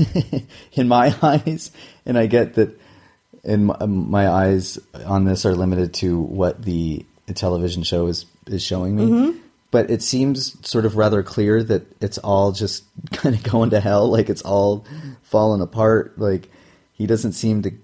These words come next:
Speaker 1: care that much about Anne anymore. She gave him one daughter, and now she miscarried.
Speaker 2: Mm-hmm.
Speaker 1: He's having affairs all over the place. He's, like, killing all his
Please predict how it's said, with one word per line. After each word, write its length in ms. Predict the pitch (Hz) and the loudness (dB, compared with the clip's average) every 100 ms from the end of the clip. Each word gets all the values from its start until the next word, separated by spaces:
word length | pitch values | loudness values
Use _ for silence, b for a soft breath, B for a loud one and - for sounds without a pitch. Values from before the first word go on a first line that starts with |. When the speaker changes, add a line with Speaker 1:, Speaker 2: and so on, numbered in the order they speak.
| _ | _
Speaker 1:
care 260 | - 110 107 | 0 2 4
that 200 | 104 - | 2 0
much 200 | 104 - | -2 -4
about 240 | 90 85 | -4 -4
Anne 300 | 110 127 127 | -2 0 2
anymore. 680 | 127 123 120 123 120 117 113 | 2 2 2 2 2 2 -2
She 300 | 110 117 107 | -4 -4 -4
gave 360 | 107 107 101 104 | -6 -2 -2 0
him 360 | 101 98 - | -2 -2 -2
one 240 | 107 113 110 | -2 0 2
daughter, 640 | 104 101 107 104 101 98 | 4 4 4 2 2 0
and 460 | - 98 95 90 80 | -2 -4 -2 -2 -2
now 160 | 101 | -4
she 180 | 101 - | -4 -4
miscarried. 960 | 92 123 - - 123 117 113 113 110 104 | 0 0 -2 0 2 4 4 2 0 -4
Speaker 2:
Mm-hmm. 400 | - 185 185 190 | -8 -8 -6 -6
Speaker 1:
He's 180 | 185 107 | -4 0
having 220 | 120 104 | 0 0
affairs 380 | 92 110 104 98 | 0 0 0 0
all 160 | 82 107 | -2 0
over 180 | 123 123 | 2 0
the 100 | 117 | 0
place. 440 | 120 113 113 110 | 2 2 0 -4
He's, 200 | 104 95 | -6 -2
like, 320 | 95 - - | -2 -2 -10
killing 360 | - 110 110 104 | -2 0 2 2
all 180 | 101 104 | 0 2
his 360 | 107 85 - | 0 -2 -8